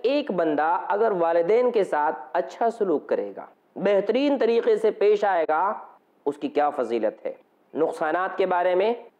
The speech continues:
خرابیوں کے بارے میں، بدسلوکی کے انجام کے بارے میں انشاءاللہ اگلی نشستوں میں آپ کے سامنے باتیں پیش کی جائیں گی۔ ایک فضیلت آپ کے سامنے ذکر کی گئی تھی کہ اللہ رب العزت نے قرآن کے اندر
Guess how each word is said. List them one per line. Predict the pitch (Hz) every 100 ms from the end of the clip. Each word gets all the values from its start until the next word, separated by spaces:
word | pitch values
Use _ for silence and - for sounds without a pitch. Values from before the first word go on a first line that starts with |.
| _
خرابیوں | 170 165 165 180 196
کے | 190 180
بارے | 170 170
میں، | 175 220 240 - _ _ _ -
بدسلوکی | 175 180 180 185 190 196
کے | 185
انجام | 170 160 190 220
کے | 214 190
بارے | 175 170
میں | 170 208 233 - _ -
انشاءاللہ | 226 226 240 220 208
اگلی | 180 202 190
نشستوں | 180 170 196
میں | 175
آپ | 160 160
کے | 160
سامنے | 156 156 170
باتیں | 143 135
پیش | 131 127 117
کی | 120
جائیں | 110 101 98
گی۔ | 87 - _ _ _ _ _ _ -
ایک | 302 330 330 - _ _ _
فضیلت | 190 185 233 269 269
آپ | 208 202 208
کے |
سامنے | 190 196 190 185
ذکر | 185 214
کی | 185 180
گئی | 151 139
تھی | 170 247 - _
کہ | - 294 -
اللہ | 226 226 254 302 294 262
رب | 220
العزت | 214 185 170 185 185
نے | 190 233 233 -
قرآن | 196 180 220 233
کے | 233 180
اندر | 156 143 185